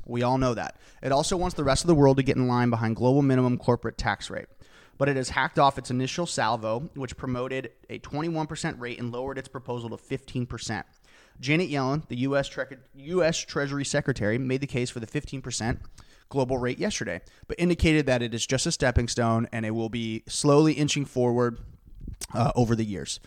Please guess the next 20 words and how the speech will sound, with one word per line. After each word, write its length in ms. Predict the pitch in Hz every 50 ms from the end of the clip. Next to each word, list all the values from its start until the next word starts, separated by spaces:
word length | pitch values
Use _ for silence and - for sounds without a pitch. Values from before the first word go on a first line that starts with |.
| - - - - - - - -
Okay, 240 | 170 180 156 101
so 480 | - - - 175 160 160 151 151 147 143
that 380 | 131 127 156 170 175 180 180 160
is, 560 | 156 151 147 143 143 135 120 - - - - _ _ _ _ _ _ _ -
<sighs> 0 | - - - - - - - - - _ _ _ _ _ - - - - - - - - - - - - - - - - - - - - - - - - -
I 120 | 117 127
don't 80 | 135 127
know, 100 | 123 131
not 260 | 127 120 120 123 -
good 160 | 139 131 120
news. 320 | 120 123 131 160 170 -
Nobody 260 | - 135 156 156 147 139
wants 180 | 135 127 -
to 80 | - 113
pay 140 | - 120 107
higher 220 | 107 107 107 104
taxes, 440 | - 110 101 104 - - 131 131 127
and 100 | 120 113
corporations 640 | - 151 135 - 139 135 135 135 - - 131 123
that 360 | 123 120 113 110 - - -